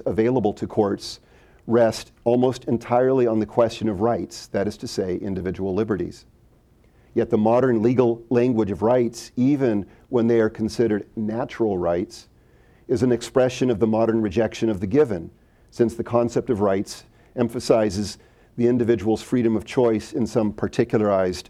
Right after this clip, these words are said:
domain, for example, speech or assembly, religion, marriage, and so forth. Hence, the recent public and legal debate concerning gay marriage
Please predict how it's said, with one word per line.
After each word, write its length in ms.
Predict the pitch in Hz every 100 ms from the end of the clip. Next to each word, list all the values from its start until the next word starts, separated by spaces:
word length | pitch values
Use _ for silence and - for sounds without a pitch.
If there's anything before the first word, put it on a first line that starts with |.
| -
domain, 580 | - 101 107 104 82 85 - _ _ _
for 180 | - 101
example, 380 | 90 95 87 95
speech 460 | - - 107 98 -
or 80 | 76
assembly, 600 | - 107 104 92 92 90
religion, 640 | 101 90 98 95 87 85 - _ -
marriage, 440 | 101 92 85 76
and 100 | 87
so 180 | - 87
forth. 300 | - 85 85 _ _ _ _ _ _ _ _ _ _ -
Hence, 220 | 127 -
the 100 | 127
recent 400 | 120 147 147 127
public 480 | - 135 127 123 -
and 140 | 104
legal 380 | 101 127 127 113
debate 400 | 90 87 101 98
concerning 460 | 107 104 117 104 95
gay 200 | 107 104
marriage 500 | 101 104 92 85